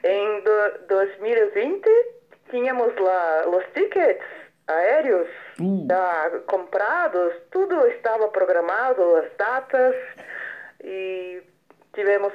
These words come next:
Speaker 1: que cancelar todo.
Speaker 2: Impresionante porque es un tema mundial que nos pasó, ¿no?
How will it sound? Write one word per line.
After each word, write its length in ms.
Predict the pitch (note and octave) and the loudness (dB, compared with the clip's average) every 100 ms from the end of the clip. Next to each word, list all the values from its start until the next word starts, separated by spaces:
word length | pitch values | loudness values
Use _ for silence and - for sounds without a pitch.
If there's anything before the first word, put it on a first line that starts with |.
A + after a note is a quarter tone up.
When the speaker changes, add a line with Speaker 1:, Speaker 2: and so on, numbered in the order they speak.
| - | -4
Speaker 1:
que 340 | G3+ F#3 F3 | -2 0 -2
cancelar 540 | - F#3+ F#3 F#3 F3+ - | -2 -2 0 2 2 -2
todo. 300 | D#3 C#3+ - _ _ _ _ _ _ - - _ - | -6 -6 -10 _ _ _ _ _ _ -20 -20 _ -4
Speaker 2:
Impresionante 840 | C3+ B2+ C#3 B2+ C3 C#3+ D#3+ D#3+ | 2 4 4 4 4 6 6 4
porque 680 | D3 B2+ A#2+ A#2+ A#2+ A#2+ - - - | 4 4 4 2 2 -2 -6 -14 -2
es 240 | C#3 - | 0 2
un 260 | C#3 C3 B2+ | 4 4 4
tema 380 | C#3 C#3+ C3 | 6 6 6
mundial 680 | B2 B2 B2 C3+ G#3 C#3 B2+ | 6 8 8 8 8 6 2
que 140 | B2+ A#2+ | -2 -2
nos 140 | A#2+ | -2
pasó, 480 | - A#2+ - B2+ A#2 | -2 -2 4 4 4
¿no? 320 | C3 E3+ F#3 | 4 4 2